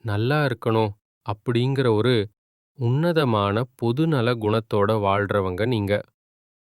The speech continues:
இவ்வளவு அருமையான நற்குணங்களை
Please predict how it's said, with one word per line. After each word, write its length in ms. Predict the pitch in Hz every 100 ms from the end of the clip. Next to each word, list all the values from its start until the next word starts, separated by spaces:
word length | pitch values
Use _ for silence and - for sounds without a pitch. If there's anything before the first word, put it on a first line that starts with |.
| _
இவ்வளவு 540 | 117 113 120 175 185 160
அருமையான 760 | 120 110 135 156 147 135 139 156
நற்குணங்களை 800 | 117 110 120 147 147 135 123